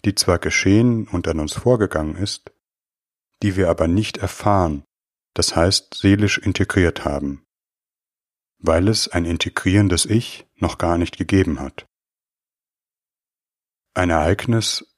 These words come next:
das zwar in der Vergangenheit geschehen, aber psychisch noch nicht vergangen ist und deshalb immer wieder zu geschehen droht.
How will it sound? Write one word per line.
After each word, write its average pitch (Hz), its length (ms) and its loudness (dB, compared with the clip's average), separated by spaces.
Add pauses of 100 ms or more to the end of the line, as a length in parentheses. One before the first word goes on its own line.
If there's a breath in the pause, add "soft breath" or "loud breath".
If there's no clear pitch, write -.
(120)
das 90 240 2
zwar 87 220 -2
in 82 80 -2
der 87 100 -2
Vergangenheit 90 640 0
geschehen, 101 680 -2 (480)
aber 92 200 0
psychisch - 580 0
noch 87 200 0
nicht 101 260 0
vergangen 80 480 0
ist - 360 -14 (960)
und 80 200 -2
deshalb - 500 0 (100)
immer 107 300 4
wieder 95 320 0
zu - 140 -2
geschehen 76 460 -2
droht. - 420 -8